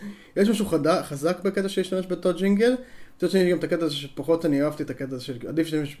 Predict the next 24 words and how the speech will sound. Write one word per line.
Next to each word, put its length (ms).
בסאונדים 400
אחרים, 440
או 180
זאת, 220
והדרך 680
הכי, 380
נגיד, 240
שאני 260
הכי 180
אהבתי 440
בינתיים, 520
אה, 300
צ'יפולטה, 480
לעשות 220
שיתוף 240
פעולה 260
עם 120
ביבר, 260
שאשכרה 360
נראה 120
לי 280
אשכרה 220
שילם 360
להם. 220